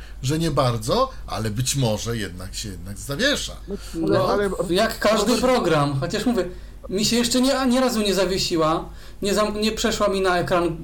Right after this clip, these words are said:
Speaker 3: y, na pulpit, tak? Na ekran główny iPhone'a. Nie wiem, może to
Speaker 2: Tak.
Speaker 3: zależy od systemu, może to zależy od urządzenia, ale m-, może od ilości jakichś punktów, chociaż to ostatnie by mnie najbardziej zdziwiło, bo tak jak powiedziałem, miałem aktywne równocześnie bazy dla kilku województw i szło.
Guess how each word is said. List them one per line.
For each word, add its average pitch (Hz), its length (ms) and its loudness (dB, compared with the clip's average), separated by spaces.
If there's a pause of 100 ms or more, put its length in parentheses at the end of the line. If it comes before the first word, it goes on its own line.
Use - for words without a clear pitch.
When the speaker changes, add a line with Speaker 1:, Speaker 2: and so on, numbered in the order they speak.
(340)
Speaker 3:
y, 170 40 -2
na 175 160 0
pulpit, 156 440 0
tak? 190 220 0
Na 180 100 2
ekran 175 300 0
główny 160 280 0
iPhone'a. 147 500 0 (380)
Nie 208 80 0
wiem, 170 140 2
może 170 180 2
to 240 60 -2
Speaker 2:
Tak. 233 100 2
Speaker 3:
zależy 220 280 4
od - 100 0
systemu, 180 520 2
może 190 260 2
to 202 120 0
zależy 202 300 4
od 202 100 0
urządzenia, 185 580 2 (440)
ale 202 340 2
m-, 202 260 -8
może 202 300 2
od 180 120 -2
ilości 190 340 0
jakichś - 240 -2
punktów, - 380 -4
chociaż 139 220 -4 (180)
to 196 220 2
ostatnie 202 340 0
by 196 100 -2
mnie 196 140 -2
najbardziej 190 560 0
zdziwiło, 175 380 0
bo 180 80 0
tak 180 120 -4
jak 180 120 -2
powiedziałem, 175 400 2
miałem 180 220 2
aktywne 180 360 -2
równocześnie 175 460 0
bazy 165 240 2
dla 165 140 2
kilku 156 280 -4
województw 160 520 -2
i 160 40 -10
szło. 151 460 0